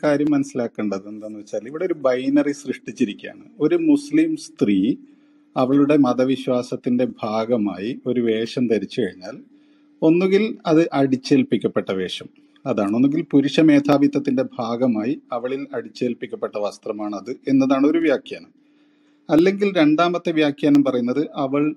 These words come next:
ബ്രെയിൻ വാഷ്ഡ് ആണ്, അവൾ അവളുടെ സ്വാതന്ത്ര്യത്തോടു കൂടി എടുത്തതല്ല, ഇവിടെയുള്ള ചിലര്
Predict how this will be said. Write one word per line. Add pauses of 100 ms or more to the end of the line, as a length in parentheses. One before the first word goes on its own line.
(100)
ബ്രെയിൻ
വാഷ്ഡ്
ആണ്, (600)
അവൾ (140)
അവളുടെ
സ്വാതന്ത്ര്യത്തോടു
കൂടി
എടുത്തതല്ല,
ഇവിടെയുള്ള (100)
ചിലര്